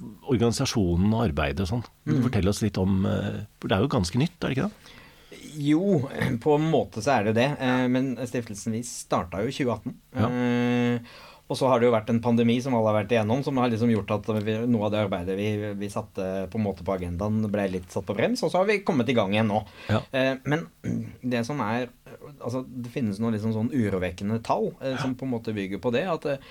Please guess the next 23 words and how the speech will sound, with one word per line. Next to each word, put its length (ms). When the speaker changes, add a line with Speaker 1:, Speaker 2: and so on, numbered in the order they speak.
Speaker 2:
eh, 300
man 200
er, 300
eh, 520
dårligere 840
inkludert 720
i, 300
i 80
samfunnet, 600
man 160
har 80
dårligere 400
helse, 460
eh, 240
og 420
an-, 200
veldig 180
mange 220
andre 200
parameter 540
når 80
man 180
har 220